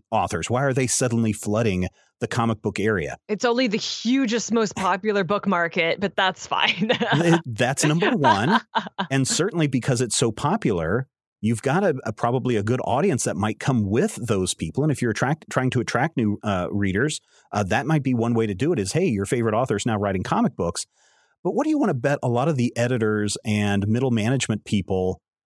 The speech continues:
Speaker 1: who are at these publishing companies who are hiring these Y A authors have kids who are reading these Y A authors, and
Speaker 2: Mm-hmm.
Speaker 1: the kids won't shut up about it?
Speaker 2: Well,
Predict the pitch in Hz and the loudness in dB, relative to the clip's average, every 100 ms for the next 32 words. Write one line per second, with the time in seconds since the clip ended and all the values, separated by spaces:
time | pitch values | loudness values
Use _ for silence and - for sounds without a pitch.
0 | - 120 113 107 76 131 127 110 - 113 | -2 0 0 0 0 0 2 -2 0 0
1 | 120 120 110 113 104 104 95 110 98 92 | 0 0 0 -2 0 -2 0 0 0 0
2 | 113 165 120 104 98 98 98 101 98 92 | 0 2 0 0 -2 -2 -2 0 0 0
3 | 90 92 98 95 - - _ - 139 143 | 0 -2 0 -2 -4 -10 _ 0 0 0
4 | - 214 226 220 214 - - _ _ _ | -2 0 2 0 -2 -8 -12 _ _ _
5 | 147 139 120 131 175 120 110 120 107 110 | -2 0 0 2 2 2 0 0 0 0
6 | 120 117 110 110 123 175 104 90 95 - | 2 2 0 0 0 2 0 0 -2 -6
7 | _ - 113 123 370 135 110 135 - - | _ 0 2 4 2 0 0 -2 0 0
8 | 117 139 107 82 73 - - _ _ _ | 2 0 0 -2 -6 -10 -16 _ _ _
9 | _ - | _ -4